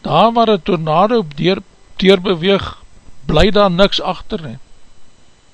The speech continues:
Maar die grootste ding wat dit veroorsaak is vrees. Absolute vrees. Op 'n stadium toe ons in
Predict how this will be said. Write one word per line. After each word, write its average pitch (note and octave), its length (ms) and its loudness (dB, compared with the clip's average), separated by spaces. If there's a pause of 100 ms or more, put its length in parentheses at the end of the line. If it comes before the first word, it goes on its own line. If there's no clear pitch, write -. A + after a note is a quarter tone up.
(3250)
Maar F#3 180 4
die G#3+ 120 2
grootste C#4 580 -2
ding G#3+ 240 -2
wat G#3 120 -4
dit F#3 220 0
veroorsaak G#3+ 600 2
is F3+ 160 -4
vrees. - 760 -10 (1000)
Absolute A3+ 880 -6 (420)
vrees. - 1120 -6 (2250)
Op - 80 -14
'n - 40 -14
stadium A3+ 640 2
toe A3 160 -2
ons G#3 260 -2
in F#3+ 420 -6